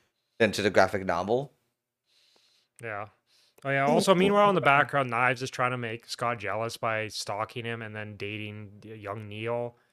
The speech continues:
Speaker 1: Yeah.
Speaker 2: But Scott doesn't really care, <laughs> so
Speaker 1: No, he doesn't.
Speaker 2: So, that's, uh, so they go on to, um, another,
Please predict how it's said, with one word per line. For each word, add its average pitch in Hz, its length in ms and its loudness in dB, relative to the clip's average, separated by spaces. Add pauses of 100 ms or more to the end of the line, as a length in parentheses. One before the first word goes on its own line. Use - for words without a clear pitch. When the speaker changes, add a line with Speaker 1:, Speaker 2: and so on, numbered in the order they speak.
(360)
Speaker 1:
Yeah. 101 280 8
Speaker 2:
But 104 220 -4
Scott 110 400 -6
doesn't 104 340 -12
really 107 300 -10
care, 110 420 -10
<laughs> - 20 -12
so - 380 0
Speaker 1:
No, 110 400 10
he 101 120 0
doesn't. 87 400 0 (960)
Speaker 2:
So, 104 420 -8 (360)
that's, 127 320 -8
uh, 120 340 0 (1500)
so - 160 -10
they 151 80 0
go 175 160 8
on 175 260 8
to, 156 220 4
um, 123 560 2 (2250)
another, 127 600 0